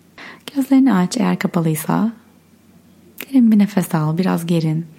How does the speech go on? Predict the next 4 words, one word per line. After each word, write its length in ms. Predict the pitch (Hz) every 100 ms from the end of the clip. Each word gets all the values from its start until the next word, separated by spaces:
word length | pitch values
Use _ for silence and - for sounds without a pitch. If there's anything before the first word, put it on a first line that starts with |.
| - - - - - - - - - - - - - - _ _ - -
Oh, 460 | 226 233 220 190 190 208
ben 220 | 214 208
de 60 |
gerineyim. 680 | 208 202 196 180 180 196